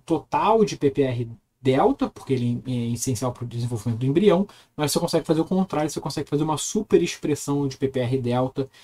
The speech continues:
e tentar investigar as funções de P P R delta, é, fisiológicas, tá? Então,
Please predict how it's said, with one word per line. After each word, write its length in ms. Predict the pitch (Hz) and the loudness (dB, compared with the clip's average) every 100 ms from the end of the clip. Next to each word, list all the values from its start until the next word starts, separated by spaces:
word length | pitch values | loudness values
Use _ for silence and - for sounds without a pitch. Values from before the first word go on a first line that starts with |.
| _ | _
e 60 | 127 | -10
tentar 200 | - 139 | -2 -2
investigar 360 | 131 127 135 | 0 0 0
as 60 | 131 | 0
funções 500 | - 147 - 135 135 | -4 -6 -4 -2 -2
de 80 | 135 | -2
P 100 | 135 | -4
P 120 | 131 | -2
R 240 | 123 120 | -4 -4
delta, 460 | 120 113 113 - - - _ _ _ | -4 -4 -4 -6 -10 -10 _ _ _
é, 380 | 110 107 107 101 - | -6 -4 -4 -4 -6
fisiológicas, 760 | - 120 127 104 92 - 104 - | -4 0 0 0 -6 -12 -12 -6
tá? 200 | 143 - - - - _ | -6 -8 -20 -20 -20 _
Então, 420 | 143 135 202 180 | -4 8 8 8